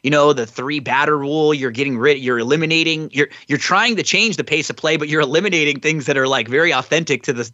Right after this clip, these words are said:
the, to the game of baseball. So I don't like being this negative. I hope that in a few months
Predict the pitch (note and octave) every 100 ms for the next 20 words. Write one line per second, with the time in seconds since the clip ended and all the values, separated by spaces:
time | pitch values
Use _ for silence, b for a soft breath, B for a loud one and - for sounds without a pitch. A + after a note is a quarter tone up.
0 | - B2 G2+ _ _ _ _ _ - A#2+
1 | A2+ C#3 B2+ G2+ B2 A3 - A2 G#2 -
2 | _ _ _ _ - - D3 C3 A#2 -
3 | _ _ _ _ _ _ - B B -
4 | D3 F3 F3 C3+ D#3+ D3+ C3+ D3+ C#3 B2+
5 | B2 A#2+ B2 - E3+ - _ D#3 C3 -
6 | _ - C#3+ - D3+ C#3 D3 D3 -